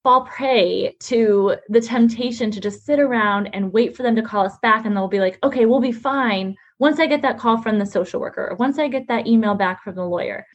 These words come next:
No, you and your family are going to feel so much better if you keep on living your life the way that you would like to, spending it making memories, enjoying precious moments that you have with your kids.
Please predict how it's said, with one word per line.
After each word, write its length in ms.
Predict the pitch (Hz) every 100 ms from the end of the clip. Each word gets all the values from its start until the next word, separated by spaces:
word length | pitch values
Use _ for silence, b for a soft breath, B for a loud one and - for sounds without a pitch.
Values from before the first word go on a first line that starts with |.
| _
No, 260 | 240 311 240
you 560 | 185 190 240 320 339 349
and 280 | 262 285 302
your 140 | 285 294
family 540 | 294 220 202 190 185
are 140 | - 202
going 220 | 208 202
to 40 |
feel 260 | 202 214 202
so 300 | - - 196
much 220 | 349 -
better 460 | 214 190 190 202 b b b _ -
if 320 | 226 226 -
you 680 | 190 208 247 262 285 302 -
keep 360 | - 269 269 - -
on 380 | 214 214 208 -
living 500 | 196 190 226 285 302
your 200 | 320 311
life 440 | 208 175 175 - - - _ _ _ -
the 100 | 196
way 280 | 185 208 240
that 160 | 277
you 120 | 262 208
would 120 | 190
like 440 | 185 190 220 226
to, 320 | - - - -
spending 640 | - - - 226 247 269
it 100 | 269
making 340 | 226 233 254
memories, 520 | 240 226 202 185 170
enjoying 580 | - 208 202 233 262 262
precious 480 | 233 247 233 240 233
moments 420 | 233 226 208 190
that 140 | 202 202
you 80 |
have 300 | 208 196 202
with 120 | 226 226
your 120 | 208
kids. 340 | - 190 -